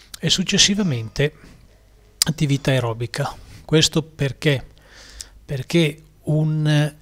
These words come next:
eh, un allenamento di tipo anaerobico comporterà un attacco alle scorte di glicogeno e quindi se io comincio a fare un allenamento tipo aerobico con scorte di glicogeno già basse, ecco che,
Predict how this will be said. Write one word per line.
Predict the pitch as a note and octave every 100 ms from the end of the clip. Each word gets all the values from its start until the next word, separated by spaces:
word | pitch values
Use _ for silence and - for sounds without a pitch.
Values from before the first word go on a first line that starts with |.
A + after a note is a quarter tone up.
| - -
eh, | D3 B2+ B2 B2
un | B2+ C3
allenamento | C3+ D#3 G3 D#3 C3
di | B2+
tipo | C#3 -
anaerobico | B2 C3+ D#3 D3+ E3+ - A#3
comporterà | - C#3 - B2+ - C#3 D3 A#2+ - - - - - - - -
un | C#3
attacco | B2+ - D#3 D#3 C#3+
alle | B2+
scorte | - D3 C3+ C3
di | A#2+
glicogeno | C3 G#3+ - B2+ B2 C#3+ G3 G#3
e | D#3+ C#3+ - - -
quindi | - C#3+ A#2
se | - C#3+
io | B2+
comincio | C3 C#3 -
a | A#2+
fare | - D3 B2 A2 - - - - - - -
un | C3
allenamento | C3 C3+ C#3+ C#3
tipo | C#3+ C3+
aerobico | C#3 D3 C3 B2+ A#2+
con | B2+ B2
scorte | A#2+ - D3+ D3 C#3
di | C3
glicogeno | B2+ B2 D#3 C#3+ B2+ A#2
già | C#3
basse, | E3 A2 - - F3 - - - - - -
ecco | - C#3+ - G#3
che, | - C3 C#3